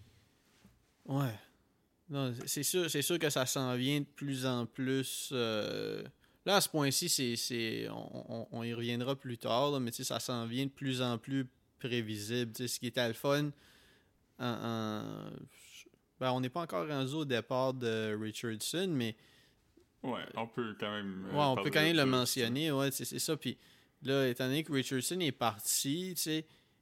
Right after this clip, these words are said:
Speaker 1: il reste plus tant de, tu sais, tu sais, au moins quand Richardson,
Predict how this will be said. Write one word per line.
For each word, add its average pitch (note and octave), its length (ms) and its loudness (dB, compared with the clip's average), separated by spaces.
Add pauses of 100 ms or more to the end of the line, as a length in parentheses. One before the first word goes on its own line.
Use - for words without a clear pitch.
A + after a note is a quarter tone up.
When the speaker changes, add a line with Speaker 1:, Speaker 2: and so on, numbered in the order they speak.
(140)
Speaker 1:
il B2 140 2
reste B2 320 4
plus G3 160 -4
tant E3+ 340 2
de, A2+ 1040 6 (800)
tu - 160 -6
sais, D3 80 -4
tu - 60 -6
sais, F3 80 4
au D#3+ 180 6
moins E3+ 220 4
quand D#3 280 0
Richardson, D#3 800 0